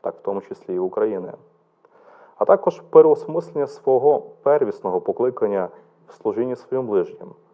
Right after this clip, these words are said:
та проповіді, в якій би гріх та злочин знову називався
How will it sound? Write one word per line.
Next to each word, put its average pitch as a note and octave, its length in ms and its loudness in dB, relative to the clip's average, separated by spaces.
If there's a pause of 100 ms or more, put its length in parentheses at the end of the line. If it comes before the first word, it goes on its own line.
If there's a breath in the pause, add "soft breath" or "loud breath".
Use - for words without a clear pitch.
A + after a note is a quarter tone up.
(140)
та F2+ 140 4
проповіді, F2+ 760 0 (760 soft breath)
в F#2+ 40 -6
якій F#2+ 220 -4
би B2+ 180 -4
гріх A2 400 -6
та G#2+ 100 2
злочин A#2 560 -2 (340)
знову C3 340 -2
називався G2 720 -4